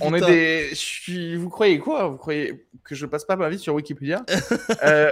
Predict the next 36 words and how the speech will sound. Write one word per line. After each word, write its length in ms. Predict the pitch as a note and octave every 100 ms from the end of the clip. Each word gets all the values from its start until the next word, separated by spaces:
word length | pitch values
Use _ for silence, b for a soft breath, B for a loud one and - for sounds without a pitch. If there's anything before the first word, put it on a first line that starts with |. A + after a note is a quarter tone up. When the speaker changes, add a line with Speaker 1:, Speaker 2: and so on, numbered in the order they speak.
| - - - -
Speaker 1:
<laughs> 460 | C4 - _ - -
en 100 | D#3
fait, 240 | A3 - -
pour 140 | - C#3
faire 160 | D#3 D3+
péter 200 | E3+ F3+
une 80 | D#3+
bombe 140 | D3+
nucléaire, 280 | C#3+ C3+ F3+
il 80 | C#3
faut 120 | C3
que 60 | A#2+
ce 160 | B2 A#2+
soit 200 | C3 B2
le 120 | A#2
système 520 | - B2+ - D3 C#3+
de, 540 | A2 A2+ G#2+ G#2 G#2 G2+
de 160 | G2+
détonation 800 | G#2 A#2 A2+ A#2 A2+ - D3 C3 A2
de 140 | A2+ C3
la 140 | B2+
bombe 240 | A#2 C3 A#2+
nucléaire, 480 | G#2 A#2 A#2+ A#2
quoi. 280 | - F#2 - _ b F3
Speaker 2:
Ok. 200 | F3+ - -
Speaker 1:
Euh, 640 | G2 G2+ G#2 G#2 G2 -
du 300 | A2+ G#2+ A2+
coup, 420 | G2+ - D#3 D3 C#3
euh, 440 | A#2 A2 - - - F#2+
c'est-à-dire 280 | - C#3
que 80 | -
tu 200 | B2 -
peux 120 | A#2
même 220 | C#3 F3 F3
pas 160 | D#3+
faire 280 | D#3 E3+ -